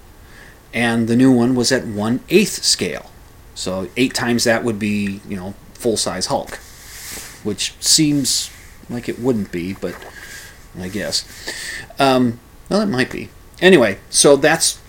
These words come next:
that's the deal, and that's why I turned to Facebook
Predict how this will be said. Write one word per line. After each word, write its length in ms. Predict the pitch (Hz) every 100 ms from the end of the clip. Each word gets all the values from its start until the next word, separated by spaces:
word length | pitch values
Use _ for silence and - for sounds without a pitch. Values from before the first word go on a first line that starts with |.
| -
that's 380 | 160 160 - -
the 120 | 160
deal, 340 | 151 190 87 -
and 220 | 123 123
that's 320 | 117 120 123 127
why 460 | 110 104 104 101 - - -
I 140 | - 101
turned 520 | - 127 131 131 123
to 80 | 135
Facebook 640 | - 113 - 87 90 -